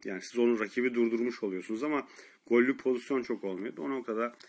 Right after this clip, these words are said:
işte kanatları kullandığınız zaman çok daha rahat bir şekilde sonuca gidebiliyoruz.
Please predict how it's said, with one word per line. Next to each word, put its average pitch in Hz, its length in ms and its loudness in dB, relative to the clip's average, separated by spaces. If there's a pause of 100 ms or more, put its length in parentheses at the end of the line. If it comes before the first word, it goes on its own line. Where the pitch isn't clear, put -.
(140)
işte - 140 -20
kanatları 120 520 0
kullandığınız 101 580 -2
zaman 117 380 -8 (340)
çok - 200 -12
daha 104 180 -4
rahat 104 280 -2
bir 101 40 -12
şekilde 92 540 -6 (720)
sonuca 107 460 0
gidebiliyoruz. 104 880 -2